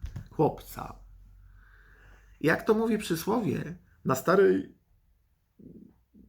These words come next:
no, tam iczy, młody człowiek się ćwiczy. Jak mówi te przysłowie,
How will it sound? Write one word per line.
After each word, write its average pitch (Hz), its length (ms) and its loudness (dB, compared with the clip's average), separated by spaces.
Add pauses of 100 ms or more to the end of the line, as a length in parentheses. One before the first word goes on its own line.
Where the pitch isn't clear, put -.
(500)
no, 151 520 2
tam 160 400 4
iczy, 220 720 -2
młody 202 760 4
człowiek 139 380 2
się - 140 -6
ćwiczy. - 500 -8
Jak 170 260 -4
mówi 180 220 0
te 165 140 -4
przysłowie, 143 600 -4